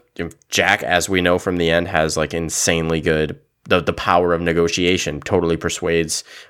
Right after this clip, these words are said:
Barbossa, like, something you did not think would happen in the movie is persuading Barbossa as hard as he persuaded Barbossa.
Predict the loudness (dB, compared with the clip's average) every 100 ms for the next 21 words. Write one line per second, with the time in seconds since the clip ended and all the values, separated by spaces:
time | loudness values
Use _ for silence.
0 | 0 0 4 2 2 0 -2 -2 -10 _
1 | 0 2 2 0 _ _ _ _ _ -6
2 | 2 2 2 0 0 2 2 2 0 0
3 | -2 0 0 0 0 -2 -4 -4 -4 -2
4 | -2 -4 -14 -20 -2 0 2 2 2 4
5 | 4 4 4 4 4 2 4 4 6 4
6 | 0 -6 2 4 4 4 2 2 0 0
7 | 2 4 4 4 4 4 2 0 -6 -10